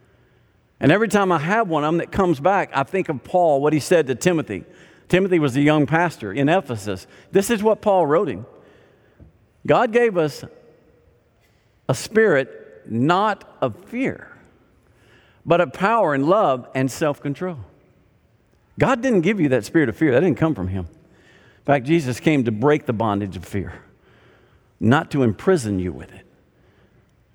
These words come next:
So it's about time that we let go of the fear. And I can't think of a better time when we come to celebrate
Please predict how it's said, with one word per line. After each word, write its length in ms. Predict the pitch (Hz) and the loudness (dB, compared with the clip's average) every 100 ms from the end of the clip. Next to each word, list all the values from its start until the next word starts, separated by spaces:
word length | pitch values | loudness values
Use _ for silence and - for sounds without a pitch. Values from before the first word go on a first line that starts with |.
| _ _ | _ _
So 240 | - 139 147 | 0 2 4
it's 160 | - | 2
about 300 | 139 143 123 | 0 0 -2
time 540 | - 156 135 98 90 92 - - _ _ _ _ _ _ _ _ _ _ _ _ _ - | -6 -2 -2 -2 -4 -10 -16 -20 _ _ _ _ _ _ _ _ _ _ _ _ _ -4
that 120 | 113 | 0
we 140 | 120 | 4
let 260 | 117 113 - | 4 2 0
go 160 | 107 | -4
of 60 | 90 | -4
the 80 | 85 | -8
fear. 260 | 101 78 - - _ _ _ _ _ _ _ _ | -10 -10 -12 -20 _ _ _ _ _ _ _ _
And 80 | 113 | -2
I 60 | 139 | 0
can't 260 | 165 139 | 0 0
think 160 | 143 135 | -2 -2
of 80 | 110 | -2
a 40 | |
better 260 | 113 135 123 | 0 0 0
time 400 | 139 110 90 87 - _ _ _ _ _ _ _ _ | -2 -2 -2 -8 -18 _ _ _ _ _ _ _ _
when 220 | 107 113 | -4 0
we 120 | 127 135 | 0 0
come 400 | 143 120 113 - - _ _ _ _ | 0 0 0 -4 -18 _ _ _ _
to 140 | - | -8
celebrate 720 | 95 - 131 104 87 90 107 | -6 0 0 0 -6 -14 -18